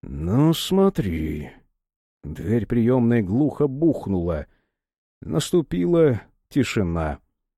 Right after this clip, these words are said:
«Зря ты так с ним», — сказал Костя с сожалением. «Он очень завистливый, злопамятный и мстительный, и постарается найти способ расквитаться». «Пусть попробует», —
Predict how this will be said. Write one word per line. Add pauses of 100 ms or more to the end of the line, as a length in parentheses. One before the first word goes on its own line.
(760)
«Зря
ты
так
с
ним», — (360)
сказал
Костя
с
сожалением. (540)
«Он
очень
завистливый, (120)
злопамятный
и
мстительный,
и
постарается
найти
способ
расквитаться». (1000)
«Пусть
попробует», —